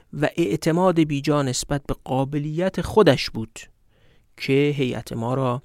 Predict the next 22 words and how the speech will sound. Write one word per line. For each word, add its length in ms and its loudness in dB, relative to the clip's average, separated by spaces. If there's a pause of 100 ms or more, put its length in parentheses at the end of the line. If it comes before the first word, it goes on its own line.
(340)
جواب 400 4
کرد. 180 -10 (140)
البته 340 4
تو 140 -2
همون 220 0
صفحه 320 -2
هم 60 0
می‌نویسه 380 -4
که 200 0
«به 140 0
من 180 2
اعلام 300 2
کردند 440 0 (400)
در 120 6
این 260 0
مملکت 520 -2 (140)
دو 100 2
پادشاه 800 -2
نمی‌تواند 720 -2
وجود 280 -6
داشته 340 -6
باشد 440 -2